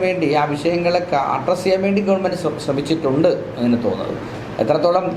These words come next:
പൂർത്തിയായി എന്ന എനിക്ക് എന്നെ സംബന്ധിച്ചിടത്തോളം, എന്നാലും അതിന് ശ്രമിച്ചിട്ടുണ്ട്. അത് മന്ത്രിമാരുടെ വാക്കുകളിൽ നിന്നൊക്കെ തന്നെ അത് വ്യക്തമായി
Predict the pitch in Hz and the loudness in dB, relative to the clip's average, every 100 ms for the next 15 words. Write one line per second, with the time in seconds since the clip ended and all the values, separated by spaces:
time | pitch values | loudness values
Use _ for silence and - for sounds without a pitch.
0 | - 139 151 156 185 185 185 185 170 165 | -2 0 0 2 2 2 0 0 0 0
1 | 160 156 143 127 120 117 156 170 170 170 | 0 0 -2 -2 -2 -2 0 0 2 0
2 | 170 165 156 151 165 175 - - - - | 0 0 0 0 2 2 0 -6 -12 -6
3 | - 170 170 165 160 151 151 156 160 143 | 0 2 2 4 4 4 2 2 0 0
4 | 139 139 - 131 131 117 117 135 123 | 0 0 0 2 2 2 2 2 0